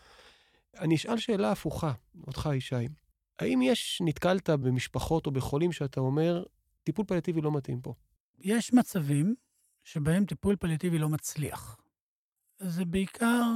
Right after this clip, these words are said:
Speaker 2: מצבים שבהם יש הפרעות תקשורת. הפרעות תקשורת קשות, אה, גם בתוך המשפחה, וגם של בן אדם עם עצמו.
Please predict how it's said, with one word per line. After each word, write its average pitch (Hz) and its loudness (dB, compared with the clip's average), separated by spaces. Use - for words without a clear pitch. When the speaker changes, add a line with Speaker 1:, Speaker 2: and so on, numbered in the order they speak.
Speaker 2:
מצבים 196 0
שבהם 160 2
יש 165 -2
הפרעות 156 -2
תקשורת. 143 -2
הפרעות 175 -2
תקשורת 175 -2
קשות, - -2
אה, 147 2
גם 180 2
בתוך 170 -4
המשפחה, 170 0
וגם 196 2
של 220 -2
בן 208 2
אדם 190 2
עם 190 2
עצמו. 156 0